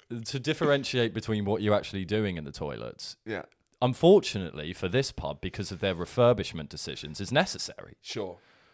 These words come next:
Speaker 1: But they didn't think it through.
Speaker 2: Would you call it
Speaker 1: Because
Speaker 2: Yeah.
Speaker 1: one and two, it's not clear enough. Because when have you ever been to a pub that's like, "You need to poo in here and piss in there"? Never.
Speaker 2: Never.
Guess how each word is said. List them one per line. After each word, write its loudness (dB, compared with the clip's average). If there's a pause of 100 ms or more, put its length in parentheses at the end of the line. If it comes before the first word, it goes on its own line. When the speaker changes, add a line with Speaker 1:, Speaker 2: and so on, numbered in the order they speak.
(480)
Speaker 1:
But 6
they 6
didn't 4
think -2
it -2
through. 2
Speaker 2:
Would -4
you -6
call -2
it 2
Speaker 1:
Because 4
Speaker 2:
Yeah. 0 (180)
Speaker 1:
one 8
and 0
two, 2
it's -4
not 6
clear 8
enough. -10 (260)
Because -4
when 6
have 2
you 4
ever 6
been 2
to 0
a 2
pub 4
that's -6
like, -2
"You -6
need -4
to -8
poo 2
in 0
here 0
and -8
piss -4
in -6
there"? -4 (140)
Never. 4
Speaker 2:
Never. -8